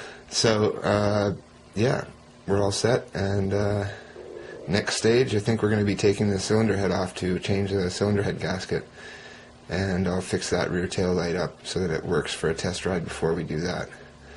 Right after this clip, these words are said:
'cause I'd like to get it into the alley and, and, uh, try it out just to see how it feels on the road, whether or not it's stable, or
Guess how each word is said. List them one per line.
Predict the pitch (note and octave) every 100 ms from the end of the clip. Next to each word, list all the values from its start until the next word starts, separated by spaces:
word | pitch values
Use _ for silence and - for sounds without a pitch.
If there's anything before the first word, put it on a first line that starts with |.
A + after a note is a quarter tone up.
| - - -
'cause | -
I'd | F#2 E2
like | F2+
to | -
get | F#2
it | F#2
into | F#2 -
the | E2
alley | F2 E2+ D#2+
and, | D#2+ - - -
and, | D2 D2+ -
uh, | A#1+
try | - D#2+ D2
it |
out | E2+ D#2 -
just | F#2 -
to |
see | - C2+
how | F2+ F2
it | - - - - - - -
feels | - A2+ G2+
on | E2
the | F2
road, | F2 F2+ G2
whether | F#2 F2+
or | F2
not | F2
it's | - -
stable, | - F2 F#2+ F#2
or | E2